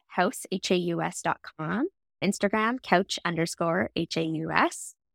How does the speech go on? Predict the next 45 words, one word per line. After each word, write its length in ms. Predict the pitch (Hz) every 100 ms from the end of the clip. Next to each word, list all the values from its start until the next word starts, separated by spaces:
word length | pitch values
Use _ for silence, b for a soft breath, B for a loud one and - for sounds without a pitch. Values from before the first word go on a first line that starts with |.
| _ _ -
And 300 | 185 185 190
we're 100 | 220
on 180 | 233
all 160 | 226 214
the 80 | 208
socials 440 | - 190 - 190
there, 240 | 180 170 175
so 160 | -
I'm 80 | 170
sure 200 | - 170
they'll 200 | 165 170
link 200 | 175 165 _
through. 640 | - 214 226 214 214 208 208 - -
And 300 | - 185 180
in 100 | -
terms 320 | 233 285 302 339
of 200 | 359 262
growing, 420 | 208 233 254 208
yeah, 160 | 208
I 80 | 233
would 140 | 208 185
love 240 | 185 226
to 80 | 302
know 100 | 294
if 80 | 302
there's 180 | 302 277
anyone 500 | 226 254 254 254 254
on 120 | 254
the 160 | 247
East 180 | 214 240 -
Coast, 260 | 226 247
specifically 540 | - 226 240 233 240 233
Toronto, 640 | - 214 180 202 220 240 240
who's 180 | 214
interested 600 | - 196 220 214 - 220
in 280 | 214 208 208 - _ _ -
being 140 | 214
a 60 | 220
part 200 | - 214
of 120 | 220
our 120 | 214
pop-up. 480 | 208 185 196 311 349 -
And 160 | 240 233
then 200 | 226 226
also 600 | 196 226 277 254 247 262